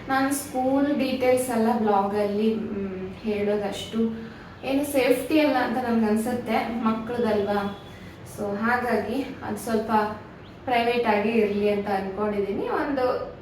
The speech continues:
ಸಾಧಾರಣ ಅಂತ ಸ್ಕೂಲಿಗೆ ನಾವು ನಮ್ಮ, ನಮ್ ಕೈಯಲ್ಲಿ ಎಷ್ಟಾಗತ್ತೆ ಆ ಥರ ನೋಡ್ಕೊಂಡು ಒಂದ್ ಸ್ಕೂಲಿಗೆ ಸೇರ್ಸಿದೀವಿ. So, ಹಾಗಾಗಿ ಜೂನ್ನಿಂದ ಅನಗ ಹೋಗ್ತಾಳೆ. ಅವಳಿಗೆ ನರ್ಸರಿಗೆ ಜಾಯಿನ್ ಮಾಡ್ಸಿದೀವಿ.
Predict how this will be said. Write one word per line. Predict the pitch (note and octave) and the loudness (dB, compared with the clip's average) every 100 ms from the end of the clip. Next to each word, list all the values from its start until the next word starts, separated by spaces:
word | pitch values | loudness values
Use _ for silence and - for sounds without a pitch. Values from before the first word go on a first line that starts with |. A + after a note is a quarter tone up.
| - | -4
ಸಾಧಾರಣ | D4 - D#4+ E4 | 0 2 4 2
ಅಂತ | D4 C4 | 0 0
ಸ್ಕೂಲಿಗೆ | C4 - A3+ A3+ G#3 A3+ | -2 -4 -2 0 0 -2
ನಾವು | A#3 G#3+ F#3+ F#3+ F#3+ | -2 -2 -4 -6 -2
ನಮ್ಮ, | G#3 A3 A3+ A3 A3+ - - - | 0 2 2 0 -2 -10 -14 -2
ನಮ್ | B3+ C4+ | 0 2
ಕೈಯಲ್ಲಿ | B3+ B3 A#3+ | 2 2 2
ಎಷ್ಟಾಗತ್ತೆ | A3+ - A3 G#3 G3+ A#3 A3+ - - - - | 0 0 0 2 0 0 0 -2 -10 -12 -6
ಆ | G#3+ | -4
ಥರ | G3 G3+ | -4 -4
ನೋಡ್ಕೊಂಡು | G3+ G3 G3+ - G3 G#3+ | -2 -2 -4 -4 -4 0
ಒಂದ್ | C4+ G#3+ | 2 2
ಸ್ಕೂಲಿಗೆ | G3+ - A#3+ A3 G#3 D#4+ | 0 -4 0 2 2 -2
ಸೇರ್ಸಿದೀವಿ. | - G#3+ G3 G3 G#3+ F#3+ F#3 - - - - - - - - | -2 -2 -2 -2 -2 -2 -4 -6 -8 -14 -16 -16 -14 -10 -2
So, | C4 B3 A3+ A3+ | 0 2 2 0
ಹಾಗಾಗಿ | - B3+ B3 A#3+ A#3 B3+ G#3+ A3 - - - - - - - - - | -2 -2 -2 -2 -4 0 0 0 -4 -12 -14 -16 -16 -14 -14 -14 -6
ಜೂನ್ನಿಂದ | A#3+ C#4+ D#4 C#4+ B3 C#4 | 0 2 2 2 0 2
ಅನಗ | A3 G#3 G#3 | 2 0 0
ಹೋಗ್ತಾಳೆ. | C#4 G3+ F#3+ G3+ F3+ F#3+ | 0 0 -2 -4 -2 0
ಅವಳಿಗೆ | G#3 G#3+ G#3 C#4 - - - - A#3 | 2 2 0 -2 -4 -8 -10 -8 2
ನರ್ಸರಿಗೆ | B3+ B3+ - D4 C#4 - D4 C#4+ A3+ A3 A3 A3+ | 2 2 2 4 4 4 6 6 4 0 0 0
ಜಾಯಿನ್ | A3 G#3+ G#3 | 2 4 2
ಮಾಡ್ಸಿದೀವಿ. | G#3 F#3+ - G3+ F#3+ F3+ A#3+ | 0 -4 -6 -4 -4 -2 -2